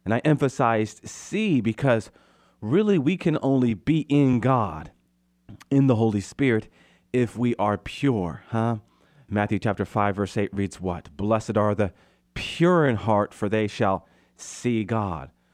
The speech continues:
So to be in the Spirit also includes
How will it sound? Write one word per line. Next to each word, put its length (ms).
So 180
to 120
be 140
in 200
the 80
Spirit 500
also 500
includes 1040